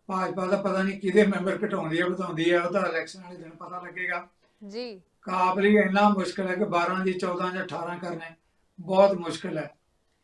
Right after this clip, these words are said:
Speaker 1: ਇੱਦਾਂ ਹੀ ਕਾਂਗਰਸ ਦੇ ਪੱਲੇ ਕੇਵਲ ਛੇ ਵੋਟਾਂ ਹੈ।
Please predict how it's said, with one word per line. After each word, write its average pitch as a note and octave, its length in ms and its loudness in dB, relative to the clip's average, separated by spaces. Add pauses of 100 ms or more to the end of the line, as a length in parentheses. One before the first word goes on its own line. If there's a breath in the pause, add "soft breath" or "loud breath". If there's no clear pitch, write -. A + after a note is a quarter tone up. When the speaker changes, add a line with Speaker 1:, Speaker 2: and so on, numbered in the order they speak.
(280)
Speaker 1:
ਇੱਦਾਂ F3+ 200 0
ਹੀ G#3 100 6
ਕਾਂਗਰਸ F3+ 400 2
ਦੇ G3 100 2
ਪੱਲੇ F#3+ 320 2
ਕੇਵਲ F#3 320 0
ਛੇ F3 200 -4
ਵੋਟਾਂ F3 340 -4
ਹੈ। E3 160 -8